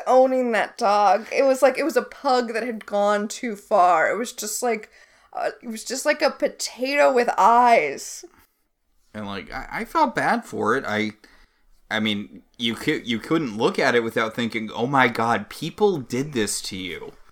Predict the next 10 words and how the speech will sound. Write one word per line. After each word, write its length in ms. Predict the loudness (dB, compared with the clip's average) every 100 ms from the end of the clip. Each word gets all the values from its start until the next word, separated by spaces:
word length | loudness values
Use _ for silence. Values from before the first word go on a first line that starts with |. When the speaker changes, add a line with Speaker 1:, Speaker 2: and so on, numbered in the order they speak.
| _ _ -20 -6
Speaker 2:
This 240 | -2 0 0
was 260 | -2 -2 -4
something 420 | -2 -2 -2 0
that 240 | 0 -2
was 240 | -2 -4 -4
done 380 | -4 -2 0 -2
to 120 | -4
you. 360 | -12 -12 -16 -20 _ _ _ _ _ _ _ _ -4
Farscape. 580 | 0 0 -2 -6 -6 -10 _ _ _ _
Speaker 1:
Yeah. 300 | -2 0 -2